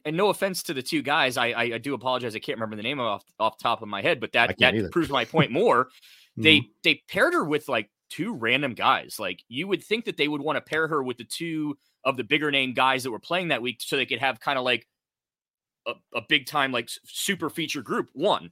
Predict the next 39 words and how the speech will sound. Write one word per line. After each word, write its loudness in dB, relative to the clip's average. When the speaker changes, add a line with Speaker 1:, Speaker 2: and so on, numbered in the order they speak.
Speaker 1:
that's 0
one. -2
Speaker 2:
Mm-hmm. 2
Speaker 1:
Two, 0
Speaker 2:
Yeah. -4
Speaker 1:
and 2
let's 0
be -4
real -2
here. -6
Anyone 2
that's -4
a -4
golf 0
sicko -2
enough -4
to -6
wanna -4
turn -6
into -4
the, -6
tune -4
into -6
the -2
Shriners -2
for -12
Children's -4
Open 0
on 0
a -6
Thursday 0
and -4
Friday, 2
whether 0
Lexi -2
is -2
there 0
or 0
not 4